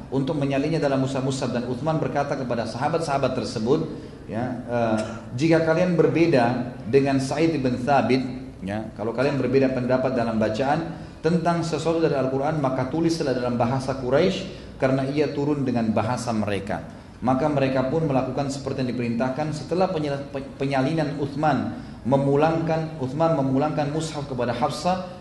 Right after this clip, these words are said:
dan dia mengirimkan satu mushaf dari apa yang mereka salin ke setiap wilayah. Utsman juga memerintahkan agar mushaf yang lain dibakar. Jadi maksudnya semua yang misal ada ditemukan di wilayah Irak,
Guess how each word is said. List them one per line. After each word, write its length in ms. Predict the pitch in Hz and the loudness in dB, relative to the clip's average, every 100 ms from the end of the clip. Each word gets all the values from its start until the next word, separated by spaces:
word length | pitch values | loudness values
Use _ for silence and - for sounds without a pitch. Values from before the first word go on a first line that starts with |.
| - | -4
dan 240 | 117 127 127 | 0 0 2
dia 160 | 147 | 0
mengirimkan 640 | 135 127 127 143 139 135 127 | 2 2 2 0 0 0 0
satu 240 | 123 123 | -2 -2
mushaf 560 | 123 139 - 165 165 - | -2 -4 -2 0 0 0
dari 240 | 113 113 | -2 -2
apa 240 | 131 127 | -4 -2
yang 160 | 127 117 | -2 0
mereka 320 | 117 113 117 | -2 -2 -4
salin 320 | 123 135 143 | -4 -4 -2
ke 80 | 127 | -4
setiap 240 | - 127 117 | -6 -6 -4
wilayah. 400 | 113 117 110 95 90 - - - | -2 0 2 0 -4 -12 -10 -4
Utsman 400 | 131 131 147 147 | -2 0 0 2
juga 160 | 147 | 2
memerintahkan 640 | 139 127 123 120 135 131 123 | 2 2 0 0 -2 -2 -2
agar 160 | 117 | -2
mushaf 400 | 110 123 139 127 | -2 -2 -4 -6
yang 240 | 113 107 107 | -4 -4 -2
lain 240 | 127 139 | -2 0
dibakar. 560 | 113 101 92 - 95 - - - - - - | 0 2 0 0 -2 -2 -14 -16 -18 -20 -8
Jadi 160 | 101 110 | -2 0
maksudnya 560 | 110 107 - 143 160 160 - - - - | 0 -2 -2 0 2 0 -2 -6 -10 -10
semua 560 | - - 139 160 165 160 | -6 -2 0 4 6 6
yang 160 | 143 | 4
misal 400 | 143 147 170 170 | 2 0 2 2
ada 160 | 147 143 | 2 2
ditemukan 560 | 147 139 143 147 160 147 | 0 0 -2 0 0 4
di 160 | 131 | 4
wilayah 160 | 127 131 | 4 4
Irak, 320 | 131 135 | 4 4